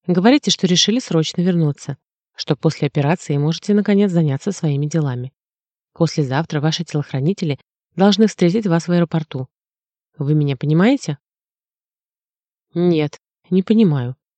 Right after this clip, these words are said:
Если даже все будет хорошо, мне нужно остаться в Англии еще на два-три месяца.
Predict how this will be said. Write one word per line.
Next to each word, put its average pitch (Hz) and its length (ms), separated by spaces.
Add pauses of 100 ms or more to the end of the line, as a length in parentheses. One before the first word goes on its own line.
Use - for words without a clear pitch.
(320)
Если 170 380
даже 143 280
все 190 200
будет 190 240
хорошо, 160 520 (320)
мне 151 240
нужно 147 300
остаться 165 400
в 147 60
Англии 185 300
еще 135 360
на 190 140
два-три 165 400
месяца. 170 480